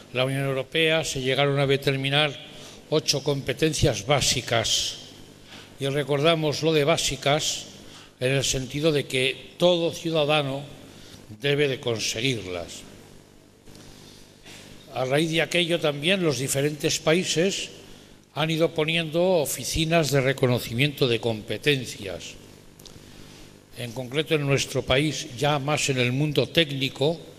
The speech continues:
que se entiende mejor, pues se han llegado a describir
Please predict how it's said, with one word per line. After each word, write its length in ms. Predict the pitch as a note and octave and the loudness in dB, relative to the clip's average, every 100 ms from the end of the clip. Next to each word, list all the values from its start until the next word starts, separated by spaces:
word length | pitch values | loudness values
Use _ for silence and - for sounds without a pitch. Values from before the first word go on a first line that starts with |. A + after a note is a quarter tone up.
| - - - | -18 -20 -14
que 120 | - | -6
se 140 | G#2+ A#2+ | -4 -6
entiende 440 | A2 - C#3 B2+ | -4 -4 -2 -2
mejor, 420 | C3 B2 D#3 D3 C3+ - - - - - - | -4 0 2 2 0 -14 -20 -20 -20 -20 -12
pues 160 | B2 - | -6 -2
se 80 | C#3 | 0
han 100 | C#3+ | 0
llegado 300 | C#3+ C#3+ C#3 | 0 2 2
a 80 | |
describir 760 | C3 B2+ - C3 C3 D#3 D3 | 0 -2 -4 -4 0 0 -2